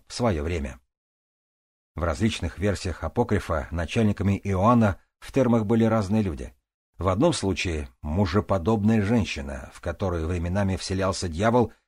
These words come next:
и которая жестоко избивала апостола, в другом — вполне благожелательный к нему хозяин.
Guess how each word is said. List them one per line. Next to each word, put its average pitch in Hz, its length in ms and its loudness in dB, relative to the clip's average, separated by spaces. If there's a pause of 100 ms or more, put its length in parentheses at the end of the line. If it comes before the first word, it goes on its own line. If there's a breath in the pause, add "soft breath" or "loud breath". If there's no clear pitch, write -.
(120)
и 117 100 2
которая 117 440 4
жестоко 127 520 2
избивала 120 460 4
апостола, 80 540 -2 (420)
в 87 120 -6
другом — 85 520 0 (200)
вполне 123 460 2
благожелательный 95 840 0
к - 80 -12
нему 85 220 -2
хозяин. 71 520 -6